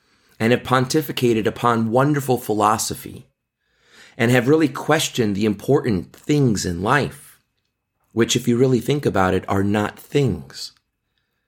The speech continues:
The most important things in life are people, specifically your family, your friends, your spouse. Our God should be on top of that list.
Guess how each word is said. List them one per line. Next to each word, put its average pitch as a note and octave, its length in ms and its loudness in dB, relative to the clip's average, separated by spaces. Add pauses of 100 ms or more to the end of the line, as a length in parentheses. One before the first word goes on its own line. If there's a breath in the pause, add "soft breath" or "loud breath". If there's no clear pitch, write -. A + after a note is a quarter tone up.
(260)
The A2+ 80 -2
most B2 240 2
important A#2 440 0
things B2+ 280 2
in F#2+ 100 0
life C3+ 280 2
are F2 60 -2
people, - 500 -8 (1200)
specifically B2+ 640 -2
your G2 100 0
family, C3 600 -2 (760)
your F#2 120 -10
friends, - 760 -2
your F2+ 80 -10
spouse. - 800 -4 (1080)
Our G2 160 2
God G#2+ 520 0 (400)
should G2+ 260 -2
be G2+ 120 0
on F#2+ 140 0
top G2+ 260 -4
of F2+ 120 -12
that - 240 -10
list. - 420 -12